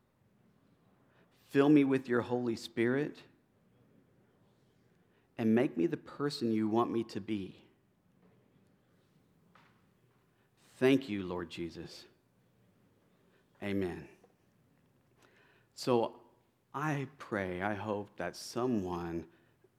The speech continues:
that couldn't answer why God would let you into heaven can answer that question now and for the rest of your life. We have to get to that point sometime, and we need to do that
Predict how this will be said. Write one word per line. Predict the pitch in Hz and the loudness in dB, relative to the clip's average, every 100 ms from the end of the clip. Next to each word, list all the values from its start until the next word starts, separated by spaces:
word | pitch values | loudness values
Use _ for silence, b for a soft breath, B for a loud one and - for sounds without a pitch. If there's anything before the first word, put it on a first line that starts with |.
| - | -10
that | 87 - | -10 -10
couldn't | - 139 135 131 | -4 0 0 0
answer | 110 - 98 | -4 -4 -6
why | 90 85 92 95 90 90 87 - _ _ _ | -6 -4 -2 0 -2 -4 -10 -16 _ _ _
God | 95 87 | -6 -6
would | 92 | -4
let | 90 90 | -6 -6
you | 90 | -4
into | 87 85 | -4 -4
heaven | 90 87 85 85 B B | -6 -6 -6 -8 B B
can | - - - | -8 -6 -4
answer | 107 107 | -6 -4
that | 104 104 | -6 -8
question | - 92 - 95 | -6 -8 -4 -4
now | 90 90 | -2 -2
and | 92 | -4
for | 95 | -6
the | 92 | -8
rest | 90 87 92 | -8 -8 -10
of | |
your | 104 | -8
life. | 107 120 - - - _ _ b b b b b b b | -6 -8 -10 -18 -20 _ _ b b b b b b b
We | 120 123 | 0 0
have | 120 135 147 - | 0 -6 -6 -6
to | |
get | 123 127 | -8 -6
to | 117 | -4
that | 113 - - | -6 -6 -8
point | 143 175 180 | 0 0 0
sometime, | - 95 87 92 87 - | -4 -6 -4 -6 -6 -6
and | 92 87 85 b b _ - | -6 -6 -8 b b _ -4
we | 120 | 0
need | 135 135 | 0 -4
to | 101 | -8
do | 131 175 | -4 -4
that | 123 101 107 | -2 -4 -4